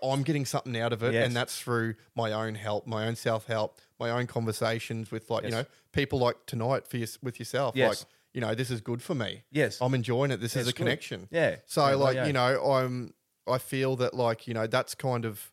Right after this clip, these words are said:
Speaker 1: where I see it as, is, like, you know, it's a community thing.
Speaker 2: Yes,
Speaker 1: Um,
Speaker 2: definitely.
Speaker 1: that's me giving my service back, and it's me getting something out of
Speaker 2: Yeah,
Speaker 1: it at the end
Speaker 2: definitely.
Speaker 1: of the
Speaker 2: And it
Speaker 1: day.
Speaker 2: may-,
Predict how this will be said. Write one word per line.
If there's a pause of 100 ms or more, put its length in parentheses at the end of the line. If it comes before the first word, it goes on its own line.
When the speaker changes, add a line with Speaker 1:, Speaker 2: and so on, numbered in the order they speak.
(400)
Speaker 1:
where
I
see
it (260)
as,
is,
like,
you
know,
it's
a
community
thing. (100)
Speaker 2:
Yes, (100)
Speaker 1:
Um,
Speaker 2:
definitely.
Speaker 1:
that's
me
giving
my
service
back,
and
it's
me
getting
something
out
of
Speaker 2:
Yeah,
Speaker 1:
it
at
the
end
Speaker 2:
definitely.
Speaker 1:
of
the
Speaker 2:
And
it
Speaker 1:
day.
Speaker 2:
may-,